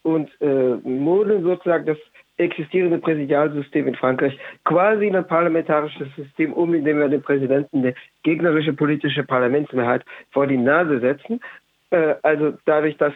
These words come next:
dadurch, dadurch, dass jetzt Kräfte gebündelt werden sollen im Hinblick auf die Parlamentswahl und da jetzt ein bisschen die Ansage kommt, jetzt geht's noch mal um alles oder nichts,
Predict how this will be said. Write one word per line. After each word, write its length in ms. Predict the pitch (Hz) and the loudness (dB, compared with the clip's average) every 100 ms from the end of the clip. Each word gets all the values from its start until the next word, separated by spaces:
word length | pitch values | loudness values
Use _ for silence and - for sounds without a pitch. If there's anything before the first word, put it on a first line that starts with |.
| - - | -4 0
dadurch, 300 | 135 127 - - _ _ 131 | 2 0 -4 -14 _ _ 0
dadurch, 300 | 156 151 143 | 2 2 0
dass 180 | 147 143 | -2 0
jetzt 200 | 139 135 _ _ _ _ _ _ _ - - | -2 -4 _ _ _ _ _ _ _ -14 -2
Kräfte 400 | 165 151 - 139 | 0 0 -2 -2
gebündelt 480 | 127 180 196 143 | 0 0 0 0
werden 240 | 131 127 127 | 0 0 2
sollen 300 | 123 147 175 - - | 2 0 -2 -12 -4
im 140 | 151 | 0
Hinblick 320 | 180 190 185 | 0 0 0
auf 140 | 165 - | 0 0
die 100 | 156 | 0
Parlamentswahl 760 | 147 147 147 151 - 147 156 | 2 2 0 -2 0 2 2
und 160 | 160 135 | 0 0
da 80 | 131 | 0
jetzt 220 | 143 - - - | 0 -4 -20 -16
ein 80 | 135 | -4
bisschen 280 | 147 180 190 | -2 0 0
die 120 | 170 | 2
Ansage 420 | 147 151 151 143 | 2 2 0 0
kommt, 220 | 139 139 135 | -2 -2 -2
jetzt 160 | 127 | -2
geht's 220 | 143 139 | -4 -2
noch 120 | 135 120 | -4 0
mal 140 | 123 | 0
um 80 | 113 | 0
alles 280 | 120 127 131 | 0 0 -2
oder 200 | 131 123 | -2 0
nichts, 260 | 220 - | -2 -4